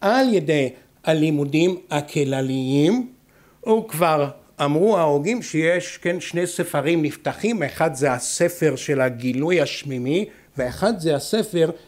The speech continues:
של הטבע, כי האל מתגלה בטבע ובמציאות העולמית הזאת, ויש כאן מטאפורה חזקה שמתארת את הלימודים הכלליים והתורניים כשתי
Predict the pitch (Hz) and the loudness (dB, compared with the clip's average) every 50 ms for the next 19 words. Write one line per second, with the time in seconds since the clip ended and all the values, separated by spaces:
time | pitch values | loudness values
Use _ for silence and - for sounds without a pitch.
0 | _ _ - - 160 147 131 127 - - - 196 233 240 160 143 120 113 - - | _ _ -4 0 0 0 0 -2 -2 0 2 2 2 2 2 0 -2 -4 -6 -14
1 | - - _ - - 151 139 131 120 135 151 165 208 202 170 151 - 147 131 127 | -20 -20 _ -6 -2 0 2 2 0 0 0 0 0 0 -2 -4 -2 -2 -2 -2
2 | 117 113 131 127 135 147 165 180 175 - - - _ _ - 110 113 - - - | -2 0 0 2 2 2 2 0 -2 -6 -12 -20 _ _ -8 -8 -8 -6 -2 0
3 | 202 220 233 185 165 156 151 - - - _ - - 147 139 151 143 139 135 - | 0 0 2 2 2 0 0 -2 -8 -14 _ -6 -2 0 2 4 4 4 2 0
4 | - 139 143 165 190 196 196 151 143 139 135 131 131 135 151 160 - - 127 117 | 0 0 2 2 2 2 0 0 0 2 2 2 2 2 0 0 -2 -2 -4 -4
5 | 107 110 131 139 160 208 220 - - - - _ _ _ _ _ - 135 110 139 | -4 0 2 4 4 4 2 0 -8 -18 -20 _ _ _ _ _ -14 -6 -2 0
6 | 165 165 165 156 151 190 196 - - - 185 175 151 143 143 - - 196 196 196 | 0 0 2 2 2 2 2 0 -2 0 2 2 2 2 0 0 0 -2 0 0
7 | - 180 175 165 151 - - 165 139 - - 139 143 - - 214 226 226 214 - | 0 0 0 0 0 -2 -4 -4 -2 -2 -4 -6 -6 -4 0 0 2 2 0 0
8 | - 190 170 151 147 147 - 156 151 156 170 202 220 202 175 156 - - 160 143 | -2 0 0 0 0 -2 -4 -6 -4 0 0 2 4 4 2 2 0 -2 -4 -2
9 | - 160 147 143 143 139 139 143 185 208 196 170 160 - - 151 147 165 202 214 | -2 0 0 0 0 -2 -2 -2 0 0 0 -2 -2 -4 -4 -4 -2 0 2 2
10 | 208 185 - - - _ _ _ _ - 131 110 175 226 262 254 254 214 196 165 | 0 0 -4 -12 -20 _ _ _ _ -8 -2 2 2 2 2 2 2 2 4 4
11 | 156 151 151 151 165 185 - - - - 165 143 - - - - - 208 202 214 | 4 4 4 4 2 0 -2 -6 -6 -4 -4 -4 -4 -6 -10 -4 0 2 2 2
12 | 214 | 2